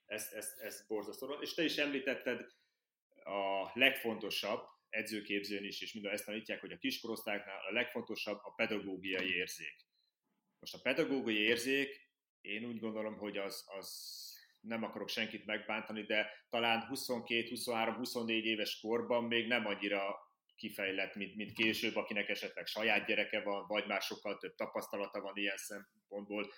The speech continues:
Természetesen lehet pedagógiát tanulni az egyetemen, főiskolákon, nincs ezzel semmi probléma, de, de igazából a,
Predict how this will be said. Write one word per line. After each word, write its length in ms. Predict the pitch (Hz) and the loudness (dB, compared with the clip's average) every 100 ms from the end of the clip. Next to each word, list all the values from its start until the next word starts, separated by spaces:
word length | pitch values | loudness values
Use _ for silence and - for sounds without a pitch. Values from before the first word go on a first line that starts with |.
| - | -6
Természetesen 600 | - 113 110 - 107 - 104 | 0 0 0 -2 -2 -2 2
lehet 200 | 107 - | 0 2
pedagógiát 640 | 110 104 101 98 101 95 | 0 0 0 2 2 2
tanulni 340 | 101 98 95 | -2 -2 -2
az 140 | 95 104 | 0 2
egyetemen, 480 | 104 95 98 95 | 2 0 -4 -6
főiskolákon, 680 | - 110 101 - 98 92 98 | -4 -4 -2 -2 -2 -2 -6
nincs 220 | 101 101 98 | -8 -6 -4
ezzel 220 | 90 92 | -4 -4
semmi 440 | - 98 95 92 _ _ _ | -4 -4 -6 -10 _ _ _
probléma, 640 | 101 101 113 113 120 120 - - - | -4 0 2 6 6 6 0 -12 -2
de, 280 | 95 98 | 0 0
de 160 | 95 101 | 2 0
igazából 680 | 107 113 107 110 107 110 110 | 2 2 4 2 2 0 2
a, 260 | 101 101 | 2 2